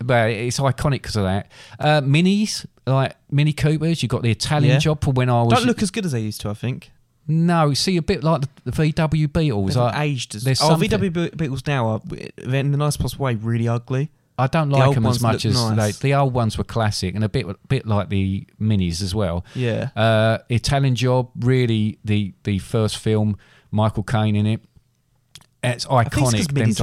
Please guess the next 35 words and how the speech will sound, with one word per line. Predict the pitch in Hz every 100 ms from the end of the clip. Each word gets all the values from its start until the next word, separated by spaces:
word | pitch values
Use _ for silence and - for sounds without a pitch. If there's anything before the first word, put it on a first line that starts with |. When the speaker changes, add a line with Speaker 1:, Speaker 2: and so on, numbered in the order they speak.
| 113 104
Speaker 1:
driving | 214
Speaker 2:
small | 143
Speaker 1:
about. | - 104
Speaker 2:
anymore. | 104 104 117
I | -
think | 139
Speaker 1:
Mister | 139 147
Speaker 2:
that's | 123
why. | 160
Speaker 1:
Bean. | 165 185 190 - - - _ _ - _ _ _ _ _
Speaker 2:
Yeah, | 143
he | 160 202
Speaker 1:
You | 196
Speaker 2:
drove | 185
a |
Speaker 1:
know, | 117
Speaker 2:
Mini, | 117 139
didn't | 151
Speaker 1:
you | 170
Speaker 2:
he? |
Speaker 1:
show | 170 - 208 226
people, | 196 180 180 135
this | 131 190 -
is | -
the | -
thing | 175
about | 147 139 131
cars, | - 143 98 92
if | 110
you | 143
show | - 170 185
people | 170 156 135
a |
picture, | - 131 - 95
like, | 120 117